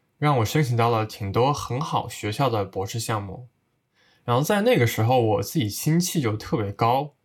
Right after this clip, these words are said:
那个时候，一切科研都是正反馈，就它虽然说有一些实验，它并没有进展的那么顺利，但是因为本身课题它不是特别难，加上我那个时候学术压力并不是那么大，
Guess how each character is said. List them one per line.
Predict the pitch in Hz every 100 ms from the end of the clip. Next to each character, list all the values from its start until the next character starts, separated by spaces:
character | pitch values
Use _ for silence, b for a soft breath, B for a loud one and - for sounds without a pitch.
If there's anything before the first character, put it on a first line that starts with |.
| _ _ -
那 | 185
个 | 120
时 | - 110
候， | 110 117 101 95 104
一 | 110
切 | 117 - 151
科 | - 156
研 | 135 104
都 | 110 127
是 | -
正 | 127 196
反 | 123 - 135
馈， | - 104 101
就 | 123
它 | 147
虽 | - 190
然 | 190 139
说 | 135 - 165
有 | 143 101
一 | 107
些 | 107 127
实 | 127 - 104
验， | 120 143 110
它 | -
并 | 117 147 127
没 | 101
有 | 120 110
进 | 101 147 127
展 | 92
的 |
那 | 98
么 | 117 117
顺 | - - 131
利， | - - - _ _ _ b b b b
但 | 156
是 | 143
因 | 151
为 | 165
本 | 175 - 101
身 | - 131
课 | 139 - 131
题 | - 107
它 | - 123 123 123 _ _
不 | -
是 | 107 143
特 | - - 151
别 | 107
难， | 101 98 95 107 113 _ _
加 | - 143
上 | 170 160
我 | 107
那 | 113
个 | 127
时 | 120 -
候 | 107 123 120 107
学 | 107 - - 98
术 | - 135
压 | 127 135
力 | 139
并 | 101 147 127
不 | 107 104
是 | - 139
那 | 165
么 | 120
大， | - 92